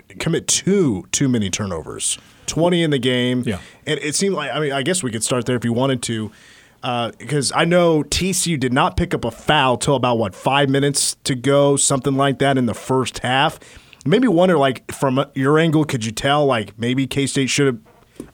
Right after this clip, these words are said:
Speaker 1: earned some calls, especially with Keontae? It seemed like every time he touched the ball, put it on the floor, it was getting swiped away.
Speaker 2: Well, the, yes, I, I think the short answer there is yes. I, I felt like,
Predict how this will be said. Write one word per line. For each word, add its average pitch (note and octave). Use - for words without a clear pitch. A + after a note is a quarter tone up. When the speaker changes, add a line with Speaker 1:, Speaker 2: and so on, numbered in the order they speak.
Speaker 1:
earned C#3
some C3+
calls, C#3
especially C#3+
with B2+
Keontae? C3+
It B2+
seemed B2
like G2+
every D#3
time C#3+
he C3+
touched C#3
the C3+
ball, B2
put D#3
it C#3+
on C3+
the B2+
floor, A#2+
it C#3+
was B2
getting A2
swiped A2+
away. E2
Speaker 2:
Well, D3
the, D3+
yes, D#3
I, C3+
I C3+
think C#3+
the C3
short D3+
answer C3
there B2
is G#2+
yes. A#2
I, C3+
I C#3
felt C#3
like, B2+